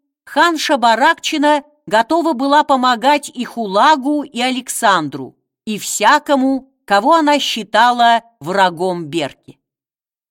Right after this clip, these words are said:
Невский делал вид, что ему совершенно всё равно, когда вздумают послы Кублая подписать грамоты. А между тем считал уже и мгновенье,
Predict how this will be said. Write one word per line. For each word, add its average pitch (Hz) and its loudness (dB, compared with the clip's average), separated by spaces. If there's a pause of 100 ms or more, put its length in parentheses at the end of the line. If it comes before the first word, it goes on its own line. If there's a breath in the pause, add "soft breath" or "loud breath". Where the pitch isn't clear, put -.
(120)
Невский 233 -4
делал 202 -6
вид, 262 -6 (360)
что - -8
ему 330 0
совершенно 294 -4
всё 240 -6
равно, 226 0 (280)
когда 220 0
вздумают 262 -2
послы 220 -2
Кублая 233 0
подписать 190 -6
грамоты. 143 -4 (640)
А 175 -2
между 190 -6
тем 254 -4 (240)
считал 277 0
уже 262 -4
и 262 0
мгновенье, 208 -4